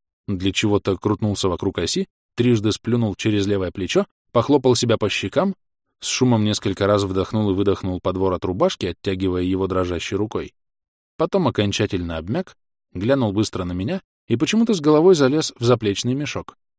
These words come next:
решив заняться срочной ревизией аптечных средств. А может, валериану искал. Исключительно для бабушки. «Ничего так в вашем племени здороваются!» одобрительно кивнула бабка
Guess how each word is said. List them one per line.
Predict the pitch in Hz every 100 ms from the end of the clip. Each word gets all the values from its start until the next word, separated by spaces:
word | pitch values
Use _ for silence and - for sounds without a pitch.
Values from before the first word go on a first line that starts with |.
| -
решив | 95 104 123
заняться | 104 104 110 - 104
срочной | 107 110 - 98
ревизией | 92 104 135 151 131
аптечных | - 92 - 98 -
средств. | 95 76 - - _ _ _ _ _
А | 107
может, | 104 113
валериану | 101 95 92 80 78 78
искал. | - 73 71 _ _ _ _
Исключительно | 104 - 92 82 - - 104 156 - _
для | 123 113 123
бабушки. | 95 78 - - - _ _ _ _ _ _ _ _ _ _
«Ничего | 110 202 - - 196
так | 254 214
в | 139 135
вашем | 190 185 180 135
племени | 156 175 151
здороваются!» | 135 110 135 143 127 120 120 104 _ _ _ _
одобрительно | - 90 92 104 101 92 87
кивнула | 92 90 87 78
бабка | 78 135 170